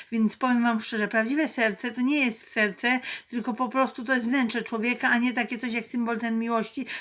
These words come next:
Dlatego bardzo nienawidzę walentynek, szczerze wam powiem, i jestem jaka jestem, więc nigdy tego nie zmienię. A to jest fałszywy symbol, który po prostu ludzie czczą, żeby po prostu, nie wiem, jak najbardziej dobierać się w pary, kojarzyć się,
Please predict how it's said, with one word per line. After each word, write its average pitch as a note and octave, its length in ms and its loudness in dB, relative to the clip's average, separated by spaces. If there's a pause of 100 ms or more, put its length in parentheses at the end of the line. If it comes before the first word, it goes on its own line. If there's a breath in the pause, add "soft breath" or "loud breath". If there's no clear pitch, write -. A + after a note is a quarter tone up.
Dlatego B3 260 2
bardzo B3 220 4
nienawidzę A#3+ 480 4
walentynek, A#3+ 540 4
szczerze G3+ 280 -4
wam G3 220 0
powiem, A3+ 300 0 (240 loud breath)
i A3+ 60 0
jestem A#3+ 280 2
jaka A#3+ 260 6
jestem, C4 300 2
więc G3+ 140 2
nigdy G#3+ 280 0
tego G#3 220 0
nie A3+ 140 2
zmienię. G3 400 2 (260 loud breath)
A A#3+ 80 2
to B3 60 2
jest C4 120 2
fałszywy B3 400 2
symbol, C4 400 6
który B3+ 260 -2
po B3 80 -4
prostu B3+ 300 -2
ludzie A#3+ 280 0
czczą, B3 540 6 (280 loud breath)
żeby A#3+ 240 0
po C4+ 140 2
prostu, C#4 420 4 (640)
nie B3 160 6
wiem, G#3 340 2
jak A#3 120 4
najbardziej B3 400 4
dobierać A#3 340 4
się A3 100 -2
w - 60 -10
pary, C4 280 8
kojarzyć A#3+ 440 6
się, A#3+ 120 0